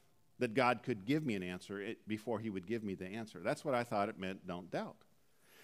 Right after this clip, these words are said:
So I would crank up the believing emotions, whatever that meant or I thought it meant at the moment. And I would kinda have a little internal pep rally for God. "God, you can do it.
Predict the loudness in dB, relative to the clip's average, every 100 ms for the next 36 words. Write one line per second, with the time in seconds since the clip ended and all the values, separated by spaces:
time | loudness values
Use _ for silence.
0 | 2 6 8 8 6 4 -10 4 6 6
1 | 4 6 2 6 6 8 6 6 4 4
2 | 4 2 -2 -12 -2 0 2 2 0 -2
3 | -2 0 0 0 0 -2 -4 -6 -8 -14
4 | _ _ _ _ _ -10 -8 -2 -2 0
5 | -4 -6 -6 -4 -2 -2 -6 -18 _ _
6 | _ _ _ _ _ -10 4 6 6 6
7 | 8 8 8 8 8 6 6 4 0 0
8 | -2 -2 0 0 2 2 4 2 -4 -2
9 | -2 -2 -6 -20 _ _ _ _ _ _
10 | -20 _ _ -12 -6 -6 -4 -4 -4 -6
11 | 0 4 4 4